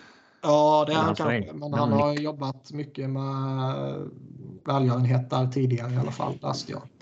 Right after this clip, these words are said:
Speaker 1: Då var det, folk började misstänka saker när det inte, eh, ja, kommunicerades något från honom, helt enkelt.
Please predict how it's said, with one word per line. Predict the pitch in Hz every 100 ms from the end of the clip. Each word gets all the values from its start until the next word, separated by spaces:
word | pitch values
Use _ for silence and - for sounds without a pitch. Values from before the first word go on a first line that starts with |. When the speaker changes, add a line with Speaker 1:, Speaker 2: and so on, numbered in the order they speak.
| - - -
Speaker 1:
Då | 139
var | 127 127
det, | 123 123 123 - - - - - - - - - -
folk | - 175 -
började | 180 165
misstänka | 170 - 139 143
saker | 135 151 - 135 135
när | 135
det | 139 139
inte, | 135 131 127
eh, | 123 127 127 127 127 135 139 139 143 139 139 139 - 135 -
ja, | 156 - - - -
kommunicerades | - 147 139 131 131 120 127 -
något | 135
från | - 135
honom, | 123 120 139
helt | 131 127
enkelt. | 135 127